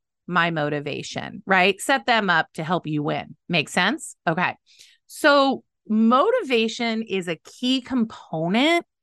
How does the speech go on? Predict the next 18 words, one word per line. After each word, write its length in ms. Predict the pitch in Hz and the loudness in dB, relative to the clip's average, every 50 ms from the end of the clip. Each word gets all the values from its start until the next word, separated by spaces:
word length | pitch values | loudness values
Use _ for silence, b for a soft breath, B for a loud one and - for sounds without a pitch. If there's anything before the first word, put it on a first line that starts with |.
| _ _ _ - | _ _ _ -16
to 460 | - - - 262 254 254 254 254 254 - - | -12 -6 -2 0 0 2 0 0 -2 -2 -2
empowerment, 1040 | 220 220 202 190 - - - 190 160 151 147 143 147 147 - - _ - - - - _ _ _ _ _ _ _ _ - | -2 -2 -4 -4 -8 -4 0 0 2 2 0 -2 -4 -6 -10 -10 _ -18 -20 -20 -20 _ _ _ _ _ _ _ _ -12
to 200 | - - 175 156 | -4 -4 -4 -4
self-empowerment, 1300 | 143 - - - 254 254 262 254 269 254 247 - - 254 240 233 233 226 220 220 220 220 214 214 214 226 | -4 -4 0 2 4 4 4 2 -2 -2 -2 -2 0 2 4 4 4 4 2 0 0 -2 -2 -4 -6 -8
to 220 | - - - 185 156 | -12 -8 -6 -6 -6
empowering 680 | 151 151 139 - - - 247 254 247 240 240 233 220 220 | -6 -8 -8 -6 2 4 4 6 6 6 4 4 4 4
others. 420 | 214 208 202 208 208 208 196 190 | 2 2 2 2 0 0 -2 -2
We're 160 | 180 180 170 | -4 -4 -4
gonna 180 | 185 190 180 170 | -4 -4 -6 -6
talk 260 | - - 208 190 - | -2 0 0 2 2
about 300 | 226 208 220 202 202 - | 2 2 2 2 2 2
that 200 | 214 196 190 190 | 2 2 2 2
on 200 | 185 160 160 156 | 2 0 -2 -2
next 260 | 175 196 214 - - | -2 -4 -4 -4 -6
week's 220 | 247 220 214 - 226 | -6 -6 -4 -2 -2
episode, 480 | 208 208 226 196 - - 202 196 196 | -2 -2 -2 -6 -2 0 2 2 2
Empowering 680 | - - 165 160 - - 190 180 180 180 170 165 160 135 | 0 -4 -6 -8 -4 0 2 2 2 2 0 -2 -4 -2
Others, 640 | - 175 190 190 220 226 233 247 254 247 - - | -2 0 0 2 2 0 2 0 -2 -4 -8 -16